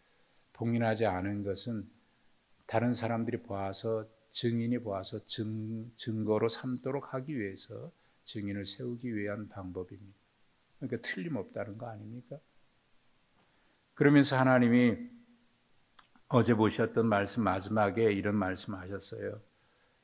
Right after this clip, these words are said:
"이거 왜 그렇게 하느냐? 사람이 이 땅에서 집과 밭과 포도원을 다시 사게 되리라." 나라가 멸망하고 포로로 끌려가고 그렇게 되지만은, 그러면 사실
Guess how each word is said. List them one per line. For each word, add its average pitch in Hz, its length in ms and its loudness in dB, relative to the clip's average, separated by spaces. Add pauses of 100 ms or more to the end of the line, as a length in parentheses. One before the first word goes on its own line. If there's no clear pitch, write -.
"이거 123 180 2
왜 113 240 10
그렇게 110 260 -2
하느냐? 104 580 -2 (500)
사람이 113 640 6
이 107 100 -2
땅에서 104 600 2
집과 110 420 -2
밭과 107 400 -4
포도원을 107 440 -2
다시 - 320 -6
사게 120 380 -6
되리라." 98 260 -12 (1080)
나라가 110 360 2
멸망하고 110 1040 4
포로로 120 420 -4
끌려가고 123 1000 0 (300)
그렇게 117 260 -10
되지만은, 110 720 -6 (920)
그러면 170 240 -4
사실 147 500 -2